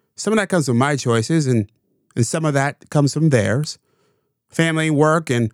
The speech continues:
my inner drive gnaw at my free time. I'm assuming this is normal, but I haven't the faintest clue. It's Stein's Law, I suppose. If something cannot go on forever, it will stop.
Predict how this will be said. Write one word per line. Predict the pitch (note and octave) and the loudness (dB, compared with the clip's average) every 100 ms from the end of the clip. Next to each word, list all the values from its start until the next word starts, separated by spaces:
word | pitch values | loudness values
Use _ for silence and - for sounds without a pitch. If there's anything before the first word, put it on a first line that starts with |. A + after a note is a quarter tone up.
| - | -2
my | B2 C#3 | -2 2
inner | C#3 | 0
drive | A2+ C3+ D3+ D3 A#2 | 0 0 2 2 0
gnaw | A2 C3 D3 D3 | 0 2 4 2
at | B2+ G#2+ | 0 -4
my | A#2 B2+ A#2+ | 0 0 0
free | - E3+ G#3 | -2 0 0
time. | - A2+ F2+ - _ _ _ _ _ _ _ _ - | -2 -10 -12 -18 _ _ _ _ _ _ _ _ 0
I'm | C3 | 2
assuming | C3 F#3+ F#3 D#3+ | 2 0 -2 0
this | D#3 - | -2 -4
is | G#2 C3 | -4 2
normal, | G#3+ G#3+ C3+ - - - _ _ _ _ _ | 4 6 4 0 -8 -20 _ _ _ _ _
but | B2+ C#3 | 0 2
I | |
haven't | C#3+ F#3 F3+ F3+ | 4 2 0 -8
the | |
faintest | - D#3+ D3+ C3+ - | -2 2 4 2 -2
clue. | - E3+ A#2 - _ _ _ _ _ _ _ _ _ _ _ _ - | -2 2 2 -2 _ _ _ _ _ _ _ _ _ _ _ _ -6
It's | C#3 - | -4 -4
Stein's | - G3+ F#3+ F#3+ D#3+ D#3 | -8 -6 -2 0 0 4
Law, | F3 D#3+ | 4 4
I | B2 A#2 | 2 0
suppose. | A2 - G#2 G#2 C3 - _ _ _ _ _ _ _ _ _ _ _ C#3 | -6 -4 0 0 -2 -8 _ _ _ _ _ _ _ _ _ _ _ 0
If | C3 | 0
something | - G#3 G3+ D#3+ | -2 -4 -2 2
cannot | F3+ F3+ D#3 | 2 2 0
go | B2+ E3 | 2 4
on | D#3+ C3+ | 6 4
forever, | C#3 F3 F3+ C3 B2+ A#2 _ _ _ _ _ _ - | 4 4 4 2 0 -2 _ _ _ _ _ _ -2
it | F#3+ | 2
will | F3+ F#3+ | 4 2
stop. | - - A#3 C#3 - | 0 -6 -6 -4 -6